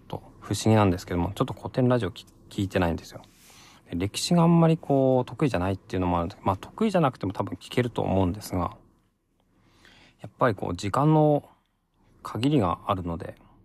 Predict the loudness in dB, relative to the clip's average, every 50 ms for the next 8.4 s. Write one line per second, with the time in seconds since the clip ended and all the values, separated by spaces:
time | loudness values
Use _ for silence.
0 | _ _ _ -6 -4 -4 -2 0 2 2 2 2 0 -4 -12 -10 -6 -6 -6 -6
1 | _ -18 -20 -20 _ _ _ _ _ _ _ _ _ -18 -8 -2 2 4 4 4
2 | 2 0 -4 -8 -10 -6 -4 -2 -2 -2 -4 -6 -8 -8 -8 -8 -6 -4 -2 -2
3 | -4 -4 -8 -12 -16 -14 -10 -6 -4 -4 -4 -2 -2 -2 -2 -2 -4 -6 -4 -4
4 | -4 -4 -2 -2 -4 -4 -6 -10 -12 -12 -12 -12 -12 -12 -14 _ _ _ _ _
5 | _ _ _ _ _ _ _ _ _ _ _ _ _ _ _ _ _ _ _ _
6 | _ _ _ _ -6 -4 -2 -2 -2 -2 -4 -6 -8 -8 -6 -4 0 2 2 2
7 | 2 2 0 -2 0 0 2 2 2 0 -2 -4 -8 -8 -8 -8 -10 -16 -14 -14
8 | -10 -6 -4 -4 -4 -6 -8